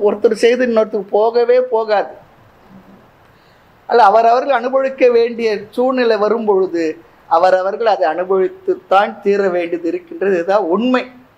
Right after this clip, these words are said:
அல்ல, வாழ்க்கையில சில பேரை பார்த்து நமக்கு அப்படிலாம் எண்ணம் வந்துடுது, "அவன் அப்படி இருக்கானே, இப்படி இருக்கானே,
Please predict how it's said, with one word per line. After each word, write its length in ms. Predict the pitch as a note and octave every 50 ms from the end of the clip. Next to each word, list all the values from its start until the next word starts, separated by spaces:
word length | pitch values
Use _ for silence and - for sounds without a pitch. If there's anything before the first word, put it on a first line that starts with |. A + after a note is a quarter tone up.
| _ _ _ _ _ _ _ _ _ _ _ _ -
அல்ல, 80 | A#3 G#3+ F#3+
வாழ்க்கையில 460 | F#3 G3 A3+ A#3+ - - A3+ G#3 G3 G3+
சில 100 | F#3+ F#3
பேரை 260 | F#3+ G#3+ A3+ A3+ G#3+
பார்த்து 420 | F#3+ F#3+ F#3+ G#3 A3 A3 B3 G#3+ G3
நமக்கு 200 | F#3+ F#3 F#3 - E3
அப்படிலாம் 360 | E3 F3+ F3+ F#3+ A3 G#3+ F#3
எண்ணம் 260 | F3 G3 A3+ A3+ G#3+ F#3
வந்துடுது, 360 | F#3+ F3+ F#3 F3+ D#3+ C#3 C#3+ B2+
"அவன் 200 | - D3+ E3 D#3+
அப்படி 200 | D3+ - G3 G#3
இருக்கானே, 300 | G3 G3+ G3 A3 G#3 G#3+
இப்படி 240 | G#3+ G3+ F#3+ F#3+ G#3+
இருக்கானே, 340 | G#3+ - A#3 A3 G#3+ G#3+ A3